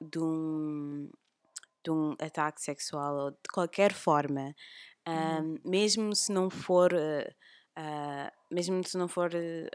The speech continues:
Speaker 1: ataque sexual, eh, penetra-, ble-, penetrating, não sei o nome.
Speaker 2: Yeah.
Speaker 1: <laughs> Mas, ahm, a forma como as pessoas reagem vai ser sempre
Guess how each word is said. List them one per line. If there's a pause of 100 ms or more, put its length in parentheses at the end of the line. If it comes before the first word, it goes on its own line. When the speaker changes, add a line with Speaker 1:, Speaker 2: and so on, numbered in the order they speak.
(120)
Speaker 1:
ataque
sexual,
eh, (380)
penetra-, (300)
ble-, (280)
penetrating, (140)
não
sei (140)
o
nome. (260)
Speaker 2:
Yeah.
Speaker 1:
<laughs> (420)
Mas,
ahm, (1500)
a
forma
como
as
pessoas
reagem
vai
ser
sempre